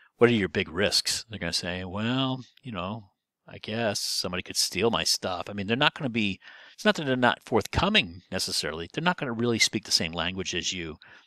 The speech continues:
when it comes to risk. So there are some things you need to think about with those functions that we outlined and other functions that you can probably think of, what could be some risks, some crossovers, some things that,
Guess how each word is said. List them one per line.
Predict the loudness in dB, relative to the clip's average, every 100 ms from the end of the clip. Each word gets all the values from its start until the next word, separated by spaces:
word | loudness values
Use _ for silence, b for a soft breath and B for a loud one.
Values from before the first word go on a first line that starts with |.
| _
when | -8
it |
comes | 0 0 0
to | -4
risk. | -4 -2 -2 -4 _ _ _ _
So | 2 4 6 4 0 _ -2
there | 2
are | 4
some | 2 0
things | -2 -2 0
you |
need | -2 -2
to | -2
think | -4 -6
about | -4 -2 -2 -8 _ _
with | -4 2
those | 4 4
functions | 4 2 2 -2 -2
that | -2
we | -2 -2
outlined | -2 -4 -6 -6 -10 B B B _
and | 0 2
other | 0
functions | 4 2 2 -2 -2
that | -2
you | -2
can | -4
probably | -4 -4
think | -6 -4
of, | -2 -4
what | -2 -4
could | -2 -6
be | -4
some | -4 -4 0
risks, | 2 2 2
some | 2 2 -2
crossovers, | 4 6 6 4 2 0
some | -2
things | -2 -4 0
that, | -2